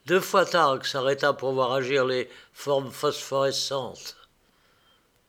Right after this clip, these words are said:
La nuit ne les endormait point. Elles se déplaçaient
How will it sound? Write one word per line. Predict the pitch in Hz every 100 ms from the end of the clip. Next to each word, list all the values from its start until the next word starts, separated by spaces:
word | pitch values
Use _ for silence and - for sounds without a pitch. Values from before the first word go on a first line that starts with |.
| _ _ _ -
La | 139 151
nuit | 147 170
ne | 156
les | 143 143
endormait | 143 147 135 139 139
point. | - 143 135 107 - _ _ _ _ _ _ _ _
Elles | 170 185 170
se | 160 180
déplaçaient | 156 175 165 165 147 - 147 127 110 -